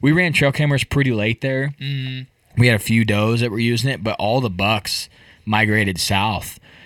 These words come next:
Speaker 1: And, uh, when I told homie, I said, "Oh, we're gonna, we're gonna crush the sheds on this piece." Like, I mean, it's forty-five acres of C R P and cedars.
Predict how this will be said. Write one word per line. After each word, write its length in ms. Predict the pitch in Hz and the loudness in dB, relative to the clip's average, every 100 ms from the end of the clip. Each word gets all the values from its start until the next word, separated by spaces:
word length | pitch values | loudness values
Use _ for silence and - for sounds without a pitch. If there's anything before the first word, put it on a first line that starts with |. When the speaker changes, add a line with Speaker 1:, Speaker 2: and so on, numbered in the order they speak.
| - | -14
Speaker 1:
And, 300 | - 107 98 | -2 0 2
uh, 280 | 92 90 87 - _ - | 2 2 0 -4 _ -4
when 180 | 120 120 | 0 2
I 100 | 104 | 2
told 280 | - 123 | 2 2
homie, 280 | 95 113 107 | 2 0 0
I 60 | 87 | -2
said, 220 | 92 87 | -4 -4
"Oh, 120 | 101 | -2
we're 180 | 90 98 | 0 0
gonna, 200 | 113 78 - _ _ _ - | -2 -4 -10 _ _ _ -6
we're 80 | 104 | -4
gonna 160 | 92 | -4
crush 380 | - - 92 - | -6 -4 -4 -4
the 80 | - | -6
sheds 340 | - 90 90 | -8 -6 -6
on 140 | - 82 | -8 -12
this 100 | - | -12
piece." 480 | - - - - | -12 -12 -14 -16
Like, 220 | - - - - | -14 -16 -18 -8
I 60 | |
mean, 160 | 98 90 | -2 -2
it's 160 | 85 - | -2 -8
forty-five 880 | - - 104 90 87 - 92 90 | -10 -4 -2 -2 -6 -6 -6 -4
acres 280 | 90 90 85 | -6 -6 -8
of 40 | 78 | -8
C 200 | - 92 | -6 -6
R 100 | 82 | -6
P 400 | 104 92 80 76 - | -6 -4 -6 -8 -12
and 160 | 87 | -12
cedars. 480 | - - 101 - - | -8 -4 -4 -6 -16